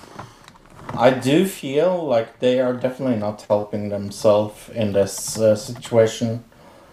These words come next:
It, it feels like it, I, I, I, and this is, like, what I don't understand. Like, what is the point of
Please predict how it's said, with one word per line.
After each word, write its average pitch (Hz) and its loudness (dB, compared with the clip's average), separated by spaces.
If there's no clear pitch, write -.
It, 131 4
it 151 2
feels 202 2
like - 4
it, 139 -2
I, 139 4
I, - -6
I, 139 2
and 139 -2
this 160 2
is, - -6
like, 123 4
what 123 4
I 127 8
don't 110 2
understand. 113 0
Like, 104 -4
what 135 2
is 131 -8
the 127 -6
point 123 2
of 120 2